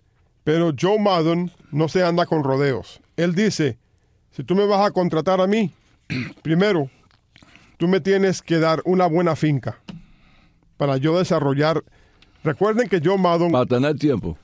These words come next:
Speaker 1: Correcto. Joe Maddon es un manager que cree en la finca. ¿Qué significa eso? Que tienen que tener un buen sistema de scouts y de buscatalentos.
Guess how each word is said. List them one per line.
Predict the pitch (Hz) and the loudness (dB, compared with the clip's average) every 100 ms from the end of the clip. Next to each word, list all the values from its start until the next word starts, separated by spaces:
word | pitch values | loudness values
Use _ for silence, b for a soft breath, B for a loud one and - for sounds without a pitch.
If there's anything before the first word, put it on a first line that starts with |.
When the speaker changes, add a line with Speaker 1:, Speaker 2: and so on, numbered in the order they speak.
| _ | _
Speaker 1:
Correcto. | 147 151 180 - - | -2 -2 -2 -6 -4
Joe | 147 196 | -2 2
Maddon | 202 202 208 - | 2 2 0 -2
es | 180 185 180 - _ _ _ | 0 0 -2 -12 _ _ _
un | 180 190 | 0 2
manager | 180 180 151 175 | 2 0 0 -2
que | - 127 | -2 -4
cree | - 165 175 180 | 2 2 4 0
en | 151 143 | 0 -2
la | 123 | 0
finca. | 165 151 117 95 _ _ b b b b b | 0 -2 -4 -10 _ _ b b b b b
¿Qué | 180 | -4
significa | 180 208 180 196 196 214 | 0 0 2 0 2 2
eso? | 156 131 - b b b b | 0 -4 -8 b b b b
Que | 147 | -4
tienen | 135 185 190 | 0 0 0
que | 180 | 0
tener | 160 170 180 | 0 0 0
un | - 180 190 190 165 | 0 2 2 2 0
buen | 135 165 175 180 165 - _ | 0 0 2 0 -2 -8 _
sistema | - 170 143 185 190 175 | -6 -4 0 0 2 0
de | 160 131 | 0 -2
scouts | - 175 165 214 - - b b | -2 0 2 0 -4 -14 b b
y | - | -2
de | 170 | 0
buscatalentos. | 160 143 - 151 131 147 151 135 104 - | 2 0 0 -2 0 0 -2 -4 -10 -12